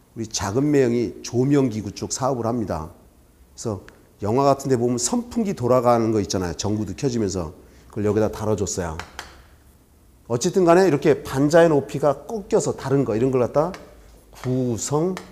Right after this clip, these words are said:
반자라고 한다 이런 얘기야. 이해할 수 있겠죠? 그 다음에 이제 살대 반자라는 거,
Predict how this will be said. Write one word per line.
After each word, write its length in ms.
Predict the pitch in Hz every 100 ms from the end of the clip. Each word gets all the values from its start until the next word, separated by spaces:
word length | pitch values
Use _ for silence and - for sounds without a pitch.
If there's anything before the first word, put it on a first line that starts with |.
| - - - _ _
반자라고 680 | - 107 104 107 104 95 87
한다 220 | 107 104
이런 220 | 92 87 80
얘기야. 260 | 80 73 - - - _ _
이해할 320 | 98 98 104 104
수 120 | 101
있겠죠? 600 | - 95 - 113 - - - - - - _
그 80 | -
다음에 160 | 139 139
이제 200 | 143 127
살대 540 | - - 135 - 240
반자라는 600 | 190 196 135 131 120 113
거, 220 | 104 87